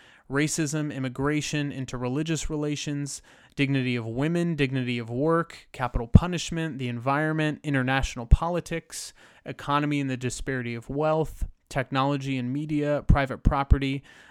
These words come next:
modern slavery and human trafficking, war, solidarity, and the culture of encounter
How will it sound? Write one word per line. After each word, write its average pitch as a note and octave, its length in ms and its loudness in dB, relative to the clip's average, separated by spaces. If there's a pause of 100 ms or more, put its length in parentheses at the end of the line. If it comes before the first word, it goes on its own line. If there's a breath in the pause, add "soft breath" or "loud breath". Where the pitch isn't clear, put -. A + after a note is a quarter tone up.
modern C#3+ 340 6
slavery C#3+ 440 0
and B2+ 100 -2
human B2+ 200 -4
trafficking, C#3+ 760 -4
war, D3 460 2
solidarity, C3 880 -2
and B2 140 -8
the A#2+ 80 -8
culture C3+ 520 -6
of C3 300 -10
encounter C3 840 -6